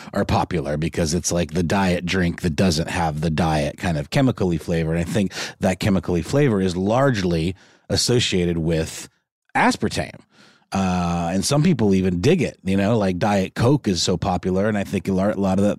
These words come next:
has to do with the flavor that aspartame imparts. I'm a big fan of Gatorade Zero. Uh, and for whatever reason, it does not taste sugar-free or diety to me at all.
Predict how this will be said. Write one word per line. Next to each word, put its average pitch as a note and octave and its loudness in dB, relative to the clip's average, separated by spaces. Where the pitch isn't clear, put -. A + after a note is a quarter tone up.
has F2+ -2
to - -4
do E2+ 0
with F#2+ 2
the F#2+ 0
flavor G#2+ 2
that G2 0
aspartame F#2+ -2
imparts. A2 -2
I'm C3 2
a D3+ 4
big F#2+ 0
fan F#2+ 0
of F2+ 0
Gatorade G2 2
Zero. G2 2
Uh, F#2+ 2
and G2 0
for A2+ 0
whatever A#2+ 4
reason, A2+ 2
it A#2 0
does G#2 2
not A2+ 2
taste - 0
sugar-free G2+ 0
or F#2 2
diety F#2+ 2
to G2 -4
me F#2 0
at F#2 0
all. G#2 0